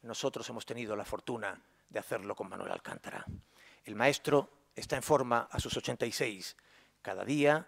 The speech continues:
se sigue sentando en la vieja Olivetti con la prodigiosa capacidad de escribir sin rectificar, con su gramática de ironía, piedad y precisión poética.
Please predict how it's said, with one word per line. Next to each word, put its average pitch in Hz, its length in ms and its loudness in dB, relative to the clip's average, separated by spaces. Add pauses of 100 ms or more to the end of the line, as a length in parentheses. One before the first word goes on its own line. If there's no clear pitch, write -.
se - 180 -10
sigue 113 280 -2
sentando 113 420 0
en 107 80 -2
la 101 80 -4
vieja 113 260 -2
Olivetti 120 540 2 (240)
con 113 160 -4
la 107 80 2
prodigiosa 107 480 0
capacidad 127 420 0
de 117 60 0
escribir 120 400 -4
sin 127 140 -4
rectificar, 131 760 4 (440)
con 110 120 -6
su - 160 -4
gramática 123 800 2
de 104 140 -6
ironía, 135 580 0 (260)
piedad 117 520 4 (280)
y 117 120 -10
precisión 113 440 -4
poética. 107 600 -2